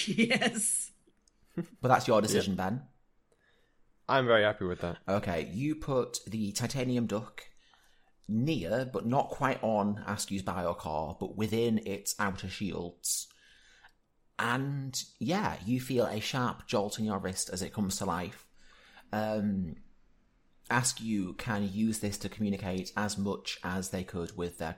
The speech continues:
Speaker 2: previous body, while you
Speaker 1: Hmm.
Speaker 2: prepare to graft it, the biocore, onto a robot dove.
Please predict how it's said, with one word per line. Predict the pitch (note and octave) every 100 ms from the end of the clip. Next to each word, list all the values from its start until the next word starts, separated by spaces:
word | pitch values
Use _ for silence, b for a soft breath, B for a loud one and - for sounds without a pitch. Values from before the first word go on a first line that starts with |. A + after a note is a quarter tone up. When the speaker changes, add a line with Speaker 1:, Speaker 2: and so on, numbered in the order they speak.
| -
Speaker 2:
previous | - - A2 F#2+ D#2 F2+
body, | - E2 D#2 A#2+ - - - - - - - - - b b b b b b
while | G2 G2 F#2
you | F#2 - -
Speaker 1:
Hmm. |
Speaker 2:
prepare | G3+ G#2+ G2 F#2 F2+ F2+ - -
to | - F#2 F#2 G2 - - - B B B B B B B B B - -
graft | - B2 C3 - B2+
it, | B2
the | B2
biocore, | B2+ B2+ B2+ C3 B2+ B2+ F#2
onto | A#2+ B2+ C3+
a | B2+
robot | A#2+ C#3 C3+ -
dove. | C3+ F2 - -